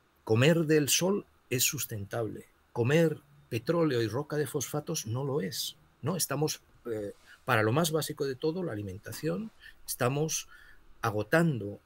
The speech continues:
recursos finitos que van, que van escaseando y van causando problemas, ¿no?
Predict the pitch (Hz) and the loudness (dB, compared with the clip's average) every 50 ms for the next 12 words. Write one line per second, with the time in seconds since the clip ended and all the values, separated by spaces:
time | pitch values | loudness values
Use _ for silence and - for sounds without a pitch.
0 | _ _ - - 110 104 98 - 131 135 143 123 - - - 147 139 139 139 139 | _ _ -12 -8 -8 -8 -6 -6 -6 -6 -4 -6 -6 -4 -2 0 0 0 0 -2
1 | 135 - - - - _ - - - 127 139 170 185 170 - - 180 196 202 - | -2 -4 -6 -8 -12 _ -14 -8 -2 0 2 2 0 0 -4 -6 -8 -8 -8 -8
2 | - - - - _ - 104 98 113 131 147 123 - - 120 110 117 139 139 110 | -10 -10 -12 -12 _ -6 -2 0 0 0 -2 -4 -8 -6 -2 -2 -2 0 0 -2
3 | - - 127 117 - - 139 165 175 180 170 170 202 202 185 147 117 101 98 101 | -2 -2 -4 -6 -4 -4 -2 -2 -2 -2 -2 -2 -2 -4 -4 -4 -6 -6 -6 -6
4 | 113 113 120 - - 107 90 - - 110 104 113 113 110 101 101 - - 90 98 | -6 -6 -6 -6 -8 -6 -6 -4 -4 -2 -2 -4 -4 -4 -6 -8 -8 -10 -12 -14
5 | 104 - 127 147 196 | -14 -12 -10 -10 -12